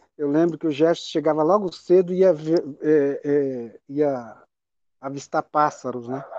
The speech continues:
Eu falo assim, e eu, eu chegava mais tarde e falava assim, "Gerson, e aí?" Aí eu comecei a, falei, "Puta, Gerson, eu vou vir mais cedo aqui que eu quero aprender com você", né? E aí cheguei mais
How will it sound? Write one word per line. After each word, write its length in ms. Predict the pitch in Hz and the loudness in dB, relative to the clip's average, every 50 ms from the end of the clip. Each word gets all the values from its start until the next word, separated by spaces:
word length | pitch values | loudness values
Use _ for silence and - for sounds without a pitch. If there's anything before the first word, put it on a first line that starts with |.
| - - - - _ _ _ _ _ - - - - - - - - - | -12 -12 -14 -18 _ _ _ _ _ -12 -10 -10 -10 -10 -12 -12 -6 -6
Eu 80 | 143 | -6
falo 180 | 135 - 160 147 | -4 -2 -2 -2
assim, 280 | - - 165 160 156 165 | -2 0 2 2 4 6
e 60 | 175 | 6
eu, 260 | 175 180 190 185 175 | 6 6 6 6 4
eu 100 | 170 170 | 4 4
chegava 360 | 160 - 175 170 175 170 180 | 4 2 2 2 4 4 4
mais 240 | 180 185 185 180 - - - | 2 2 0 -2 -2 -4 0
tarde 320 | - 180 185 196 190 190 | 2 2 4 2 2 0
e 20 | 175 | -2
falava 240 | - 196 190 175 - | -2 0 0 0 -2
assim, 240 | - 196 202 202 202 202 | -2 -4 -2 -2 0 0
"Gerson, 380 | 254 277 247 208 - - - 311 | 2 2 2 2 0 -2 0 2
e 40 | |
aí?" 360 | 311 294 233 170 156 131 117 - _ _ _ _ _ _ _ _ _ _ _ _ _ _ _ _ | 2 4 4 2 0 -2 -4 -6 _ _ _ _ _ _ _ _ _ _ _ _ _ _ _ _
Aí 580 | 165 180 196 202 202 220 247 254 254 247 247 269 | -2 0 4 4 6 6 4 4 2 2 4 6
eu 120 | 269 262 | 6 4
comecei 920 | 262 - 262 262 277 269 220 - - - - 262 269 285 285 285 285 277 - - - _ - - | 4 4 4 4 4 4 4 0 -2 4 6 6 6 8 6 6 4 4 2 -2 -8 _ -2 2
a, 400 | - 233 247 247 262 262 269 269 - _ _ _ _ _ | 4 6 6 8 8 6 6 4 2 _ _ _ _ _
falei, 260 | - 262 269 254 269 262 | 4 4 6 6 4 2
"Puta, 440 | - - - 294 277 262 262 269 247 | -2 -4 -2 -2 0 2 2 2 4
Gerson, 300 | 226 254 269 - - 269 | 4 4 4 4 2 0
eu 20 | |
vou 200 | 254 277 269 254 240 | -2 0 -2 -2 0
vir 320 | 262 269 269 269 254 240 214 - - - | 0 2 2 2 0 -2 -2 -2 -2 0
mais 220 | 226 254 285 247 | 0 0 0 0
cedo 420 | - - - - 226 220 208 185 185 | -2 -8 -2 4 6 6 6 6 4
aqui 200 | 175 - 208 202 | 2 2 0 0
que 80 | - | 0
eu 60 | 202 - | 0 4
quero 200 | - 220 220 226 | 4 4 4 4
aprender 400 | 220 - 247 240 220 190 202 202 | 2 0 0 0 4 4 2 4
com 100 | - 214 | 4 2
você", 460 | 220 220 208 - - 226 214 196 190 | 2 2 2 0 0 2 4 4 4
né? 240 | 185 185 190 196 202 | 2 0 0 0 2
E 140 | 214 226 240 | 4 6 6
aí 160 | 247 269 277 | 6 6 4
cheguei 580 | 247 - 302 262 208 170 185 220 262 269 254 214 | 2 2 2 2 2 6 6 6 8 8 6 6
mais 240 | 190 170 160 156 | 4 2 2 0